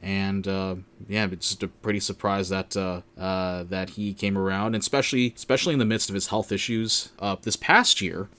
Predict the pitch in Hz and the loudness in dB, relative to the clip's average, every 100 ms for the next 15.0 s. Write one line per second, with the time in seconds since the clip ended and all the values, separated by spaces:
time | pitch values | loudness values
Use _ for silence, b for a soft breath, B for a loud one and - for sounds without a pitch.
0 | - 92 92 98 - 104 98 95 90 80 | -16 -16 -14 -10 -4 -2 -2 -2 -4 -6
1 | - 90 87 98 92 - - - - 92 | -10 -10 -4 -2 -2 -4 -8 -12 -10 -8
2 | - 101 107 101 98 104 98 104 101 101 | 0 4 6 4 4 2 2 0 2 2
3 | 101 98 90 87 98 98 98 - 98 92 | 0 -2 -4 -4 -2 -2 -2 -4 -4 -4
4 | 87 87 - 110 107 107 98 95 101 - | -6 -8 -4 0 0 2 0 2 0 0
5 | 98 92 - 98 - 92 90 98 95 98 | -2 -2 -4 -4 -4 -4 -2 -2 0 0
6 | 104 101 - 87 82 90 - 101 107 180 | -2 -4 -6 -6 -8 -10 -8 -4 0 2
7 | 202 - - _ - 64 107 101 117 - | 2 -2 -12 _ -16 -6 -2 0 0 4
8 | 170 156 - - B B B 107 143 165 | 6 6 4 -2 B B B 4 6 8
9 | 180 135 120 107 104 117 107 110 104 98 | 6 4 2 0 0 2 2 2 0 0
10 | 104 101 98 92 113 - 95 87 92 98 | 0 2 0 0 0 0 -2 -2 -2 0
11 | 95 90 - B - - 101 98 110 107 | -2 -4 -6 B -10 -4 -2 0 2 4
12 | 101 95 - _ - 92 95 107 101 107 | 2 -2 -12 _ -16 -12 -6 -4 -2 -2
13 | 98 98 98 95 92 85 - 98 - 107 | 0 0 0 -2 -6 -10 -10 -8 -2 0
14 | 107 101 - 127 123 95 90 98 98 | 0 2 2 4 2 0 -2 -4 -4